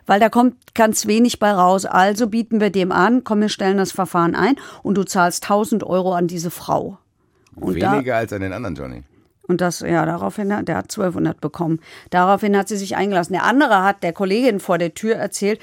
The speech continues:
Speaker 1: dass er eigentlich nur eine Entschuldigung von ihm wollte und er habe sich nie, nie entschuldigt und dass er wolle nur eine Entschuldigung hören. Jetzt hat er sie leider auch nicht gehört.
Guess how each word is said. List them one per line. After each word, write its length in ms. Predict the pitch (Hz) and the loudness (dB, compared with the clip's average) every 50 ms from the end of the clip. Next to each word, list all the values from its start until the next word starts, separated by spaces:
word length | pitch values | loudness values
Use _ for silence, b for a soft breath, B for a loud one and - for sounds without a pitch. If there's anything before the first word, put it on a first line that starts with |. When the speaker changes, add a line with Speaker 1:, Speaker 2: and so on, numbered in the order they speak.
| B B B B | B B B B
Speaker 1:
dass 120 | - 185 180 | -8 -2 2
er 180 | 208 190 - | 2 2 4
eigentlich 380 | - 196 226 233 247 233 202 180 | 4 2 4 4 2 2 2 2
nur 220 | 202 214 247 269 | 4 6 6 6
eine 160 | 285 269 269 247 | 6 6 4 2
Entschuldigung 540 | 240 226 - 240 233 233 240 202 196 185 | 0 0 0 0 0 0 0 0 0 0
von 180 | 185 - 208 190 | 0 0 0 0
ihm 120 | 185 185 | 0 0
wollte 220 | 180 196 196 196 226 | 2 0 0 0 -2
und 140 | 196 180 196 | -2 0 0
er 80 | 185 | 0
habe 200 | 190 196 196 202 | 2 0 0 0
sich 200 | 196 175 - - | -4 -6 -4 -2
nie, 200 | 220 220 233 240 | 0 2 2 4
nie 200 | 240 226 220 220 | 2 2 2 0
entschuldigt 540 | 196 185 185 - 202 202 202 208 233 214 - | 0 -2 -4 -4 -4 -4 -4 -4 -6 -6 -6
und 220 | - 190 190 185 | -4 -4 -4 -2
dass 220 | 190 190 185 - B B B B B B B B B B | -4 -4 -4 -6 B B B B B B B B B B
er 160 | - - 175 | -6 -4 0
wolle 240 | 180 196 202 220 226 | 2 2 2 4 2
nur 140 | 214 208 208 | 2 2 2
eine 120 | 214 214 | 2 2
Entschuldigung 560 | 285 202 - - 233 226 214 202 175 170 175 | 0 -2 -2 -2 -2 -2 0 0 0 0 2
hören. 320 | 180 185 180 170 165 165 160 | 2 2 2 2 0 0 -2
Jetzt 160 | 175 - - | -4 -8 -10
hat 140 | 202 208 - | -12 -10 -8
er 80 | 202 | -10
sie 120 | 185 185 196 | -8 -8 -6
leider 280 | 185 185 190 196 202 | -6 -4 -4 -4 -4
auch 100 | 196 202 | -4 -2
nicht 220 | 220 208 175 - - | -2 -2 -2 -2 -4
gehört. 580 | - 165 160 175 135 - - - - - _ | -8 -8 -6 -6 -8 -8 -10 -10 -14 -20 _